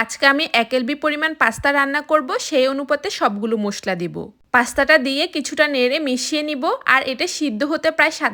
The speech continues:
থেকে আট মিনিটের মতো সময় লেগেছে। আপনারা যে পাস্তাটি ব্যবহার করবেন সেটা প্যাকেটের গায়ের ইনস্ট্রাকশন অনুসারে পাস্তাটি সিদ্ধ করে নেবেন। পাস্তাটি সিদ্ধ হওয়ার পর একটি স্ট্রেনারে নিয়ে এটাকে ঠান্ডা পানি দিয়ে ধুয়ে নিতে হবে।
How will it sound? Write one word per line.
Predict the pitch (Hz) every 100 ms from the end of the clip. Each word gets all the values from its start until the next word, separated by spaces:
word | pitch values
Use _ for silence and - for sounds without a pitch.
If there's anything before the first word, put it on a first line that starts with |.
| -
থেকে | 269 311 202
আট | 208 233
মিনিটের | 247 277 285
মতো | 285 330 359
সময় | 277 247 277
লেগেছে। | 285 294 294 392 453 262
আপনারা | 254 269 294 277
যে | 285 294
পাস্তাটি | 294 359 339 294
ব্যবহার | 247 220 294 302
করবেন | 311 320 359
সেটা | 294 233 262
প্যাকেটের | 233 240 285 302 269
গায়ের | 285 311 247
ইনস্ট্রাকশন | 240 - 285 - 285 285
অনুসারে | 285 330 311 392 - 226
পাস্তাটি | - 269 392 -
সিদ্ধ | 233 196 202
করে | 190 180
নেবেন। | 151 151 - - -
পাস্তাটি | 240 - 285 359 359
সিদ্ধ | 285 208 294
হওয়ার | 302 302
পর | 330 311
একটি | 262 285 254
স্ট্রেনারে | - 294 294 302 330 320
নিয়ে | 330 339 -
এটাকে | 262 254 294 311
ঠান্ডা | 285 233 247
পানি | 262 269 285
দিয়ে | 311 285
ধুয়ে | 269 226 185
নিতে | 165 185
হবে। | 180 -